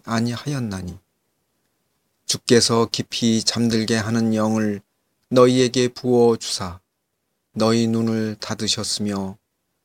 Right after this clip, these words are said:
그분께서 대언자들과 너희의 치리자들과 선견자들을 덮으셨느니라. 모든 자들이 환상 계시가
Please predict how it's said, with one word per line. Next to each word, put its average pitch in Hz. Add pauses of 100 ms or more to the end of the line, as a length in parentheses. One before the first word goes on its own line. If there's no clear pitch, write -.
(180)
그분께서 117
대언자들과 110 (140)
너희의 123
치리자들과 104 (260)
선견자들을 120 (100)
덮으셨느니라. 95 (1400)
모든 110
자들이 110
환상 113
계시가 110